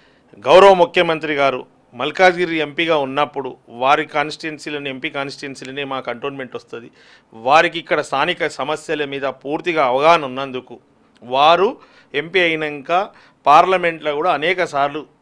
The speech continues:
ఈ సమస్యల మీద ప్రస్తావించి పోరాటాలు చేసిన ఘనత వారిది. దాని తర్వాత వారు ముఖ్యమంత్రి అయినాక కూడా ఇదొక మెర్జ్ చేస్తే ప్రజలకు బాగుంటుందన్న ఉద్దేశంతోటి వారు ఢిల్లీలో కూడా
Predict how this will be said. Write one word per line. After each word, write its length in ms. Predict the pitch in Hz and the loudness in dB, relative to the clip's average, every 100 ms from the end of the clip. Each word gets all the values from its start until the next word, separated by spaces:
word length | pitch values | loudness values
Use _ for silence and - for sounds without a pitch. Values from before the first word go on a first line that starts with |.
| - 156 | -16 -12
ఈ 20 | 139 | -8
సమస్యల 440 | 143 170 175 165 160 | -4 -4 -4 -6 -4
మీద 120 | 151 160 165 | -4 -6 -6
ప్రస్తావించి 760 | 127 123 - 160 147 143 135 175 185 - | -10 -10 0 0 0 -6 -14 -18 -18 -10
పోరాటాలు 440 | 131 143 147 143 120 | -2 0 0 -4 -6
చేసిన 240 | 123 127 127 117 | -12 -12 -14 -12
ఘనత 200 | 120 170 180 131 | -12 -12 -6 0
వారిది. 340 | 131 117 110 - - _ 127 | 0 -2 -12 -20 -20 _ -2
దాని 220 | 127 175 185 | 0 2 2
తర్వాత 300 | 170 165 156 147 143 - - _ - 107 | 2 2 0 -2 -4 -10 -20 _ -6 2
వారు 160 | 143 143 | 2 2
ముఖ్యమంత్రి 480 | 139 180 180 165 151 | -4 -4 -2 -2 -2
అయినాక 360 | 147 143 143 139 131 | -2 -4 -8 -8 -4
కూడా 180 | 139 151 127 - 139 | 0 0 0 -6 -12
ఇదొక 240 | 143 147 147 127 | -6 -4 -4 -4
మెర్జ్ 240 | 139 165 160 | -6 -6 -8
చేస్తే 240 | 160 - 139 | -8 -8 -10
ప్రజలకు 380 | 139 143 160 139 127 | -6 -4 -4 -2 2
బాగుంటుందన్న 580 | 143 170 147 143 135 120 | 4 4 -2 -8 -10 -8
ఉద్దేశంతోటి 680 | 120 143 135 120 135 131 143 139 _ _ - | -6 -6 -8 -12 -12 -12 -12 -18 _ _ -10
వారు 380 | 123 151 170 156 - _ _ 123 | 2 6 6 2 -10 _ _ -6
ఢిల్లీలో 340 | 143 156 160 147 143 | -4 -2 0 0 0
కూడా 180 | 147 | 0